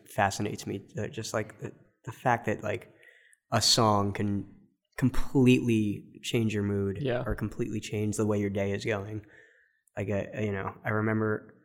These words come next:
Speaker 1: one time working, I was working at a supermarket and working outside and came in to use the bathroom, and there was this Elvis Costello, I mean, uh, X T C song
Speaker 2: Mm.
Speaker 1: playing on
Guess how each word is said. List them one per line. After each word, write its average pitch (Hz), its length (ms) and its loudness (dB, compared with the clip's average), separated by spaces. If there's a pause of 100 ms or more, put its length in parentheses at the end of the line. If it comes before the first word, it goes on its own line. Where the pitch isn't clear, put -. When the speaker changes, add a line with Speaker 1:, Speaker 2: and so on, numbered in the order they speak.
(200)
Speaker 1:
one 131 140 4
time 127 240 6
working, 117 600 4
I - 560 -20
was 107 100 -6
working 117 220 4
at 110 60 4
a 107 40 2
supermarket 110 720 2
and 107 180 -6
working 117 300 2
outside 107 600 2
and 107 280 -2 (400)
came 117 600 6 (100)
in 127 320 8
to 113 80 6
use 110 260 2
the 113 80 0
bathroom, 113 460 4
and 107 240 0 (140)
there 117 100 -2
was 110 120 -6
this 120 140 0
Elvis 110 280 0
Costello, 113 580 0
I 127 80 4
mean, 127 160 2
uh, 110 220 2
X 117 240 0
T 107 100 -2
C 127 240 2
song 104 380 0 (200)
Speaker 2:
Mm. 170 160 0
Speaker 1:
playing 110 360 6
on 110 560 4